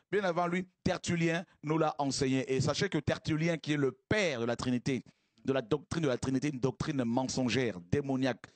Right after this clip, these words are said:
satanique, charnelle, humaine, tout ce que vous voulez. Et, euh, euh, Tertullien, philosophe, mes amis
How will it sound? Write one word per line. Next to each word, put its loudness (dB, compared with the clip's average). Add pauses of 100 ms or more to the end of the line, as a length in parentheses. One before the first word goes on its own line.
satanique, 0
charnelle, 2
humaine, 0 (380)
tout 0
ce -2
que -6
vous 0
voulez. 2 (1040)
Et, 4
euh, 2 (340)
euh, 2
Tertullien, 0 (540)
philosophe, 0 (380)
mes 0
amis 0